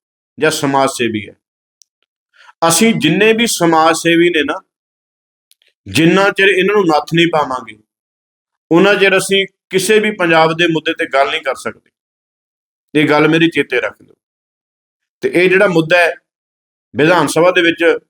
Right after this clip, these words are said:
ਪਾਣੀ ਦਾ ਜੇ ਉਠਾਇਆ ਜਾਣਾ ਚਾਹੀਦਾ ਹੈ, ਤਾਂ ਇਕੱਲੀ ਇੱਕ ਪਾਰਟੀ ਵੱਲੋਂ ਨਹੀਂ,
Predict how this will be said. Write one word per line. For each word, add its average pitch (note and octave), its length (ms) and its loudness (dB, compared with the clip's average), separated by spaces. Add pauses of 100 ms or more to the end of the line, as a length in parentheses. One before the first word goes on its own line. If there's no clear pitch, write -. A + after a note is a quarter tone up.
ਪਾਣੀ D#3+ 320 2
ਦਾ E3 180 2
ਜੇ D#3+ 220 0
ਉਠਾਇਆ C#3+ 380 0
ਜਾਣਾ C#3+ 300 -2
ਚਾਹੀਦਾ D3 340 -2
ਹੈ, B2+ 100 -2 (800)
ਤਾਂ D#3+ 120 0
ਇਕੱਲੀ E3+ 420 2
ਇੱਕ D#3+ 200 -4
ਪਾਰਟੀ D#3+ 360 0
ਵੱਲੋਂ D3 300 -2
ਨਹੀਂ, D3+ 160 -20